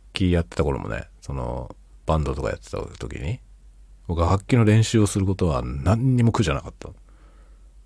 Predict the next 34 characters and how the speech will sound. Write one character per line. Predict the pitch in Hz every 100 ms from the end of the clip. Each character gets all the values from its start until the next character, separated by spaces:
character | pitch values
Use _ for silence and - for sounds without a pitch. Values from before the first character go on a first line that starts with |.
| - - - - - - - - - - - - - - - - - -
本 | 120
当 | 120
に | 110
あ |
の、 | 95
高 | - 135
校 | - 135
を | 120
卒 | 117 - 107
業 | 110
し | 101 -
て | 98 92 64 55
数 | - 85 80
年、 | 73 71 107 - - - - - - - -
高 | - 110
校 | 113
を | 104
卒 | 107 -
業 | 110
し | -
て | 113
か | 73
ら |
の | 60
数 | - 73
年 | 67 65
は、 | 71 - -
起 | 127 -
き |
て | 90
る | 67
時 | 67
間 | 64 62
は | 58